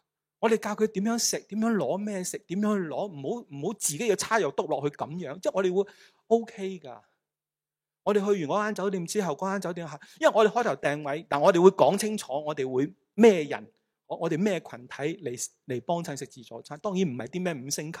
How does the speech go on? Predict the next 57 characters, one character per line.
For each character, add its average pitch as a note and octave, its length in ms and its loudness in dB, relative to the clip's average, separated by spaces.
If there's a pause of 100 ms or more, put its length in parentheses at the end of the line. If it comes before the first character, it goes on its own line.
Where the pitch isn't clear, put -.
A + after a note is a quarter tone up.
(140)
啦， D#3 140 -12 (560)
但 D3 140 -6
其 C#3+ 100 -8
實 C3 80 -6
Jam F#3 220 2
Jam F#3 140 2
你 C#3 60 -2
食 - 140 -2
乜 D#3 140 -6
佢 - 140 -8
都 C#3 120 -4
開 C3+ 140 -8
心 C3+ 140 -8
㗎 B2 160 -16
嘛。 A2+ 160 -20 (1080)
啊， - 120 -20 (680)
其 G3+ 80 2
實 A3 80 2
佢 A3+ 120 12
開 G#3+ 220 6
頭 D3 180 0
去 F3+ 80 4
接 G3 140 0
待 E3+ 160 6
我 D3 160 4
哋 D#3 100 0
都 G3 120 4
有 F3+ 40 2
啲 G3 60 0
驚 G3 220 2
驚 F#3+ 240 2
地 A#2+ 100 -6
嘅， C#3 140 -2
佢 - 100 0
特 F3+ 120 0
登 A#3 180 -2
間 D#3+ 260 0
開 D#3+ 60 0 (180)
個 - 80 -8
corner F#3+ 480 2
畀 D3 160 -4
我 B2 140 -6
哋 A#2 60 -8 (120)
嘅。 G#2+ 40 -20 (1300)
但 E3+ 160 4
係 E3+ 100 0
呢， G#3+ 160 8
我 F3 100 6
哋 D#3+ 60 2
完 C3 120 0
咗 D#3 140 0
之 G#3 120 0
後 C#3+ 160 -2
呢， F3 220 0 (260)
佢 D3 100 0
就， E3 120 -14 (100)
「喂， F#3+ 80 -6